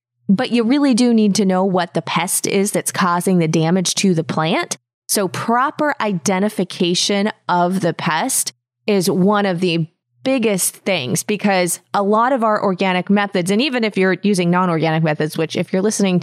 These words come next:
to this podcast, I have a feeling you're probably looking for the organic ones. You have to know what pest you're looking at in order to pick the appropriate thing to treat with. The other thing is you need to make sure that you're really looking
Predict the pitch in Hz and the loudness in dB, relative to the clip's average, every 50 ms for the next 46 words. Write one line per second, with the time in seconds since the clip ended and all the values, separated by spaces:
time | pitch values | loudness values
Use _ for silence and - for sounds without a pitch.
0 | - _ - - 190 190 180 - - - - 180 175 - - 170 160 165 - - | -2 _ -2 0 0 0 -2 -2 -4 -4 -4 -4 -4 -2 -2 -2 -2 -4 -6 -6
1 | - - 175 202 202 185 170 - 190 190 185 175 170 160 160 - - - 349 480 | -6 -2 0 0 0 0 0 0 0 0 2 2 2 2 0 -2 -2 -2 0 2
2 | 466 381 247 226 220 202 214 226 - 247 202 202 - 220 202 185 - 185 180 175 | 2 2 2 2 2 2 0 0 0 0 0 0 0 -2 -2 -2 0 -2 -2 0
3 | - 226 220 220 214 202 180 - 170 151 147 135 135 180 - - - _ _ - | 0 0 0 0 -2 -4 -2 0 0 0 2 2 0 0 0 -2 -6 _ _ 0
4 | 208 233 240 240 220 226 247 240 247 - - 254 233 220 196 190 185 180 180 190 | 2 2 2 0 0 0 0 0 0 0 0 0 2 2 2 2 2 2 2 2
5 | 196 196 - - - - 190 185 - - - - 170 170 165 165 165 175 208 254 | 0 0 -4 -4 -4 -2 -2 -2 -2 -2 0 0 0 2 2 2 2 2 2 2
6 | 302 311 - - 214 180 175 165 - - _ - 143 139 151 185 - - - 190 | 0 0 0 0 0 2 2 0 -2 -4 _ -6 -4 -4 -4 -4 -4 -2 -2 -2
7 | 185 - - 196 185 180 190 185 - 233 208 - - 170 165 - - 185 180 - | 0 0 0 0 2 2 0 0 0 -4 -4 -2 -2 -4 -4 -2 0 0 0 0
8 | - - - - - - 196 196 180 - - 180 175 180 175 - - _ 185 170 | -2 -4 -6 -8 -6 -2 -2 -2 -2 -2 0 0 2 2 0 -2 -4 _ -4 -2
9 | 165 165 165 160 - - - - - - - - 180 170 - - - - - - | 0 0 0 0 0 -4 -4 -4 -4 -4 -2 -2 -2 -2 -2 -2 -4 -4 -4 -6
10 | - - _ _ _ _ _ _ _ _ _ _ _ _ _ _ _ _ _ _ | -10 -18 _ _ _ _ _ _ _ _ _ _ _ _ _ _ _ _ _ _
11 | _ _ _ _ _ _ _ _ _ - 240 269 269 - 254 277 269 320 311 - | _ _ _ _ _ _ _ _ _ 0 0 0 0 0 -2 0 0 0 0 0
12 | 269 247 233 226 208 196 226 220 214 214 214 220 247 226 - 269 285 269 247 233 | 0 0 0 0 0 2 2 2 4 4 4 2 2 2 0 0 0 0 0 0
13 | 226 214 - - - - 220 196 190 190 190 190 - 185 175 - 190 175 175 - | -2 -2 -4 -4 -2 0 0 0 2 2 0 0 -2 -2 -2 -2 -2 -2 -2 0
14 | - 185 180 180 175 175 190 196 190 190 220 240 254 269 277 285 285 285 285 285 | 0 2 2 2 2 2 2 2 2 2 2 4 4 4 4 4 4 4 2 2
15 | 269 254 233 220 220 214 - - 214 208 208 208 | 2 2 2 2 0 0 0 0 0 2 0 0